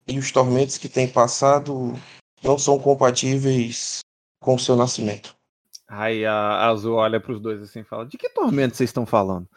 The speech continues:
Speaker 2: <laughs>
Speaker 1: Pelo que eu entendi, ela tinha sido sequestrada e estava dentro de um barco, não?
Speaker 2: Aí ela fala, "Ah, não, mas ela parecia estar, é,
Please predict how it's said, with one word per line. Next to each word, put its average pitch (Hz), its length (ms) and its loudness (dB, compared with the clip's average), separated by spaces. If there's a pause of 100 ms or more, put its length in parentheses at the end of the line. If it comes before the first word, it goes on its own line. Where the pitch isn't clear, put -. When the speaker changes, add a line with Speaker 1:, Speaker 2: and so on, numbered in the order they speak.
(120)
Speaker 2:
<laughs> - 560 -6 (240)
Speaker 1:
Pelo 135 200 -2
que 135 100 2
eu 139 40 8
entendi, 135 400 4
ela 175 160 8
tinha 147 200 0
sido 143 200 -4
sequestrada 135 680 4
e 180 40 0
estava 170 260 2
dentro 156 200 -2
de 165 60 -2
um 165 100 -2
barco, 123 360 2
não? 139 220 -2 (420)
Speaker 2:
Aí 110 300 -2
ela 101 240 -8
fala, 95 300 -18
"Ah, 226 260 4
não, 127 120 -4
mas 123 180 -4
ela 123 140 0
parecia 381 380 -4
estar, 233 400 -2 (380)
é, 113 300 0